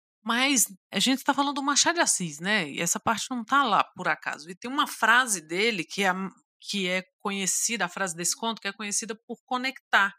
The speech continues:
essa primeira parte com a história do Candinho, que é a seguinte:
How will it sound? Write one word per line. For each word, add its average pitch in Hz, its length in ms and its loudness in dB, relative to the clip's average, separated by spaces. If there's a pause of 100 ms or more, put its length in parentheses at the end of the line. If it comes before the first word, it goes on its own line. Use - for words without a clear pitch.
(240)
essa 202 220 -2
primeira 220 400 0
parte 240 440 0
com 240 220 -4
a 262 60 2
história 247 340 2
do 233 100 -6
Candinho, 214 560 -2 (300)
que 247 260 4
é 214 340 2 (300)
a 208 120 4
seguinte: 220 760 0